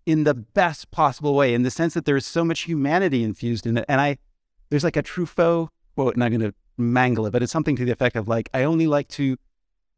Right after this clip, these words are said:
I only like cinema where I feel the, I only like watching movies where I feel the joy of cinema or the agony of cinema, and anything in between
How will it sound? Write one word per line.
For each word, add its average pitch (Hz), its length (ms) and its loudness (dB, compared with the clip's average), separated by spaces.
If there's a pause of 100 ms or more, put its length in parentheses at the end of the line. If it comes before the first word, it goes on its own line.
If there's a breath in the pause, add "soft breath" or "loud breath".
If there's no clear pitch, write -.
(120)
I 151 80 2
only 190 180 2
like 165 220 2
cinema 147 420 0
where 135 220 0
I 123 240 2 (340)
feel 160 220 2
the, 127 180 0 (480)
I 156 60 0
only 233 140 2
like 180 180 2
watching 165 240 0
movies 147 240 0
where 139 80 4
I 127 60 2
feel 147 180 -2
the 127 120 0
joy 143 520 0
of 127 140 -2
cinema 120 480 -2
or 139 160 0
the 143 180 -4
agony 127 380 0
of 101 100 -8
cinema, 107 420 -6 (200)
and 139 100 0
anything 180 300 2
in 170 80 2
between 147 420 0